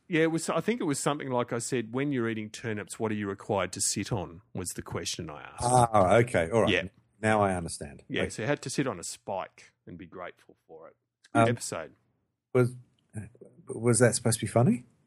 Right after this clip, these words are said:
Speaker 2: I'm just
Speaker 1: Oh, you know, if you watch the show, it was funny 'cause Blackadder's brilliant. You, you like Blackadder, don't you?
Speaker 2: Uh, which one?
Speaker 1: Uh, well, that's true. Well, the fourth started to struggle a bit, but I like the first three series.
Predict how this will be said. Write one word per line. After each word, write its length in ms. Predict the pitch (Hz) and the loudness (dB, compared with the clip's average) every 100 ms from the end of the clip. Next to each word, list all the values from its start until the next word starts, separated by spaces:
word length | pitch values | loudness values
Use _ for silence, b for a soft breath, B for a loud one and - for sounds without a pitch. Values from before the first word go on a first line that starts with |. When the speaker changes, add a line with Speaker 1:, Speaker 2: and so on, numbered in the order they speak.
| _ _ _ _ - | _ _ _ _ 0
Speaker 2:
I'm 60 | 127 | 6
just 260 | 185 185 185 | 8 8 4
Speaker 1:
Oh, 40 | - | -4
you 200 | 233 233 | -8 2
know, 140 | 214 | 6
if 160 | 196 196 | 6 6
you 60 | 269 | 4
watch 180 | 370 | 4
the 60 | - | 2
show, 240 | - 143 | 6 6
it 40 | 139 | 6
was 140 | 110 | 2
funny 220 | - 98 | 0 -2
'cause 140 | 117 113 | -2 -2
Blackadder's 520 | 147 147 113 90 85 | -2 0 0 0 -2
brilliant. 400 | - 98 113 78 | -4 -2 -2 -2
You, 180 | 127 139 | -2 -2
you 140 | 156 151 | 0 0
like 200 | 78 - | 0 -8
Blackadder, 400 | 82 - 92 92 | -12 -4 -4 -2
don't 180 | 120 165 | -4 -2
you? 220 | 262 233 _ _ _ _ _ _ _ _ - | -4 -6 _ _ _ _ _ _ _ _ 4
Speaker 2:
Uh, 280 | 135 139 135 | 6 8 8
which 200 | 143 135 | 8 8
one? 220 | 120 85 - _ _ _ _ _ _ _ _ - 110 | 6 6 -2 _ _ _ _ _ _ _ _ -8 2
Speaker 1:
Uh, 260 | 120 117 117 | 6 8 8
well, 60 | 120 | 4
that's 180 | 120 - | 2 -2
true. 180 | - | -6
Well, 460 | 156 156 156 151 147 b b | 0 4 4 4 -2 b b
the 80 | 147 | -10
fourth 580 | - 180 196 185 - - | -2 2 4 2 -2 -12
started 440 | - 135 113 98 | -2 2 2 0
to 80 | 98 | -6
struggle 420 | - 104 101 110 | -2 -2 0 -2
a 40 | 92 | -2
bit, 200 | 110 - | -4 -4
but 80 | 165 | -4
I 40 | |
like 240 | 151 113 | -2 -2
the 60 | 107 | -4
first 280 | - 107 - | -4 -4 -4
three 220 | - 101 107 | -6 -4 -4
series. 680 | - 80 104 190 - - | -6 -6 -6 -8 -10 -16